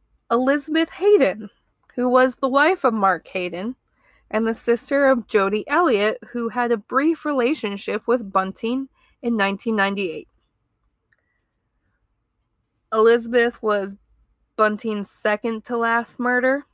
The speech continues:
She is the only female victim, like I said, that we know of, but they're pretty sure they have all of his victims.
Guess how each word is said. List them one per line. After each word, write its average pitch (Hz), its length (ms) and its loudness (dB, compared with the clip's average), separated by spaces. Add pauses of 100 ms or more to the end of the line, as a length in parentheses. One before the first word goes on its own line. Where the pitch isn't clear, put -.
(560)
She 277 320 0
is 226 260 4
the 220 200 -4
only 247 500 0 (220)
female 233 400 0
victim, 226 560 -2 (240)
like 185 120 -12
I - 40 -18
said, 233 240 -2
that 233 140 2
we 202 100 0
know 277 320 2
of, 277 320 -4 (480)
but - 140 -16
they're 190 100 -10
pretty 285 280 -4
sure 277 520 -4 (180)
they 240 140 -2
have 233 260 -4
all 233 180 -2
of 220 80 -8
his 247 220 -4
victims. 240 680 -6